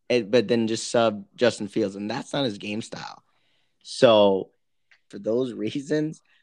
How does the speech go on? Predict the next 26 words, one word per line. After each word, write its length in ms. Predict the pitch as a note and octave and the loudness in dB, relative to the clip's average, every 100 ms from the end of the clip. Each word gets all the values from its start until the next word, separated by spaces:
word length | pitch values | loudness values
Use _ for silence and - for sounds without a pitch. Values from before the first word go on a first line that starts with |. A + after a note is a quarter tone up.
| _ - | _ -6
I'm 140 | E3+ | 2
going 220 | G3 E3+ | 4 4
for 180 | - C#3 - | 0 -10 -6
forty-niners. 720 | C3+ B2+ G#2+ G2 G2+ G2+ G2+ | -2 -2 -2 -4 -4 -6 -6
I 60 | A2 | -6
think 240 | C3 G#2 | -6 -6
Bosa 400 | G#2+ G#2+ G#2 G#2+ | -2 -2 -4 -10
could 120 | - | -8
have 140 | G#2+ G2+ | -8 -8
a 60 | |
day. 500 | G2 G2+ G2 G2 G2 - _ _ _ _ | -8 -6 -4 -4 -8 -12 _ _ _ _
Um, 240 | G2 G2 | -4 -2
they're 100 | G2 | 0
gonna 160 | B2+ C#3 | 2 2
get 220 | B2+ B2+ | 0 -4
sacked. 580 | - G2+ G2 F#2 _ _ _ | -4 -6 -4 -8 _ _ _
Um, 280 | F2 F#2 F2+ | -12 -8 -6
that 100 | F#2+ | -4
line 320 | E2 A2 G#2 | 0 0 0
is 100 | G#2+ | -2
horrible. 640 | - G#2 F#2+ F#2+ F#2+ G2+ _ _ _ _ - | 0 0 2 0 -4 -4 _ _ _ _ -4
Um, 380 | F#2+ F2+ F2 - | -2 0 -2 -2
it's 300 | A#2 - - - | -2 -2 -14 -2
the 140 | A2+ | 0
lowest 640 | A2 A2 B2 B2 - - _ _ - | 4 4 4 4 -2 -14 _ _ -10
over 580 | - B2 A2+ A2 A2 A2+ | 0 2 2 2 0 -4